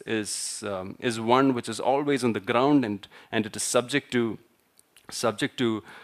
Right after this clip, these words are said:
um, you know, stoning and beating up by people. So the life of a serpent is cursed. And then he says, "And I will put enmity between you and the woman, and between your offspring and hers,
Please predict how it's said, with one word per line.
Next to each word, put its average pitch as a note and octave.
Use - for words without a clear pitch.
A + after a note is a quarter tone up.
um, F#2+
you A#2+
know, C3
stoning D#3+
and G#2
beating D#3+
up C3
by B2
people. D3+
So C3+
the A2+
life C3
of B2+
a A#2
serpent B2
is G2+
cursed. G2+
And B2
then G#3
he A3+
says, D#3
"And A#2
I D#3+
will G3+
put -
enmity C3
between A2+
you F#3+
and F3
the A#2
woman, A2
and A2
between A#2+
your C3
offspring C#3
and F#2+
hers, G2